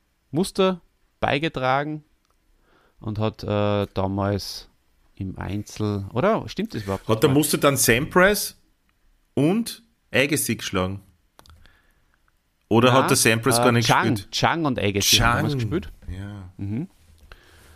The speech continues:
Speaker 1: Genau. Ähm,
Speaker 2: Aber Chang hat sich damals ja auf Sand schon einen Namen gemacht gehabt. Der hat ja da schon Paris gewonnen gehabt einmal.
Speaker 1: Mhm. Wer, der Chang?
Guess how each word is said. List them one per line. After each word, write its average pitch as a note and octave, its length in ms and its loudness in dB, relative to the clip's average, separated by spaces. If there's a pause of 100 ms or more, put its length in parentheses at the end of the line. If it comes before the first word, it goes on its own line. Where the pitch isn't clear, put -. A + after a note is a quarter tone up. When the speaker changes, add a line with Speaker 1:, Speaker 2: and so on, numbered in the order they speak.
(300)
Speaker 1:
Genau. F#2+ 580 0
Ähm, A2 720 -4 (300)
Speaker 2:
Aber A2+ 160 0
Chang B2+ 240 0
hat D3+ 120 2
sich C3 100 -4
damals C3 260 2
ja B2+ 160 4
auf B2+ 80 -2
Sand A2+ 320 0
schon B2+ 260 0 (360)
einen A2+ 160 -2
Namen A2+ 360 0
gemacht F#2 260 -4
gehabt. F#2 220 -6
Der G2 80 -2
hat G2+ 40 0
ja G#2+ 60 0
da A2+ 100 -2
schon A2+ 140 -6
Paris A#2 340 -4
gewonnen G#2+ 300 -6
gehabt A#2 280 -8
einmal. C3 300 -6 (960)
Speaker 1:
Mhm. A2+ 420 0 (2500)
Wer, B2+ 160 4
der C#3 100 0
Chang? C3 280 -2